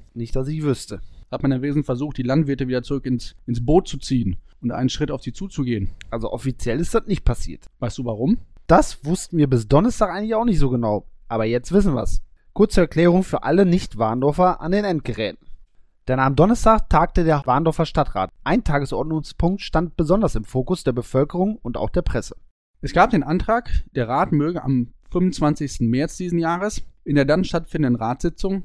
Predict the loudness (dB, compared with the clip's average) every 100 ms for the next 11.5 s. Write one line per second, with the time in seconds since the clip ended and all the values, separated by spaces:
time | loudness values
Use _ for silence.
0 | -6 -2 0 0 0 0 -2 -6 -6 -2
1 | 0 0 0 0 2 0 0 -4 -2 0
2 | 0 -2 -4 -6 -6 0 4 6 4 -2
3 | _ -4 -2 -2 0 0 0 0 0 2
4 | 2 0 2 2 0 -4 -6 -8 -10 _
5 | _ _ -4 2 4 4 0 -2 -2 0
6 | 0 2 0 -2 -6 -2 2 2 2 2
7 | 2 2 2 0 0 2 2 -2 -10 -4
8 | -2 0 0 -2 -4 -10 -12 -8 -4 0
9 | 2 2 0 -4 -8 -10 -2 2 4 6
10 | 4 2 2 2 4 2 0 0 0 0
11 | 0 0 0 -4 -6